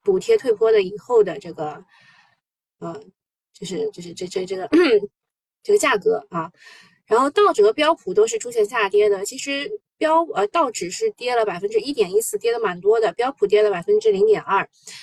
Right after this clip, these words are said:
然后相对强势的中概股昨天也是普遍下跌的，阿里跌了一点五六，京东跌了五点七二。还记得吗？就是那个游戏驿站，那个老板他在狂买阿里的这个股票，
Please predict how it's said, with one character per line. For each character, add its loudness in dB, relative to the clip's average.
然 2
后 0
相 2
对 2
强 -6
势 -2
的 2
中 -6
概 0
股 -10
昨 0
天 -6
也 0
是 -6
普 -14
遍 2
下 -4
跌 2
的， 2
阿 -6
里 -2
跌 2
了 2
一 -10
点 4
五 -4
六， 4
京 -2
东 -12
跌 -2
了 2
五 0
点 0
七 -4
二。 -2
还 -2
记 0
得 2
吗？ -2
就 -14
是 -12
那 -2
个 4
游 4
戏 -6
驿 -8
站， -2
那 2
个 -2
老 0
板 -4
他 -6
在 0
狂 -4
买 0
阿 -2
里 2
的 -4
这 -2
个 -8
股 -10
票， -2